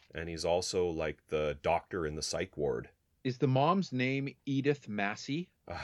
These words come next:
Speaker 1: <laughs> I don't know. I don't know if they say her name.
Speaker 2: Okay. I feel like, well, let's wait until History Lesson Part Two when we go through the tracks. I feel like Jordan might be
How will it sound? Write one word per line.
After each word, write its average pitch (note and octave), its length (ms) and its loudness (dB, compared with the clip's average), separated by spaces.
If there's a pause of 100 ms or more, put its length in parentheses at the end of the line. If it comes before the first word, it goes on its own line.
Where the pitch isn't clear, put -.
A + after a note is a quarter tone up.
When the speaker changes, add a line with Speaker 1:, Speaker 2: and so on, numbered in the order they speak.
Speaker 1:
<laughs> - 160 -16
I A2+ 140 -2
don't G2+ 200 0
know. G#2 240 0
I E2 100 0
don't E2+ 160 -2
know F2 80 -4
if F2 100 -8
they D#2+ 120 -4
say E2 240 -2
her G#2 120 -4
name. D#2+ 260 -6 (540)
Speaker 2:
Okay. G#2 520 -6 (640)
I A2 60 -14
feel D#3 240 0
like, C3+ 360 0 (880)
well, B2+ 300 0 (140)
let's C#3+ 260 2
wait D#3+ 160 2
until B2 400 4
History A#2+ 320 -2
Lesson A2 280 -2
Part G#2+ 200 -2
Two A#2+ 140 -2
when A2 100 0
we G#2+ 80 -2
go G#2+ 180 6
through G#2 200 -4
the F#2+ 80 -6
tracks. - 460 -4
I G2 60 -4
feel C#3 220 2
like A#2 240 2 (100)
Jordan A2 300 4
might G2+ 220 -6
be G#2 100 -10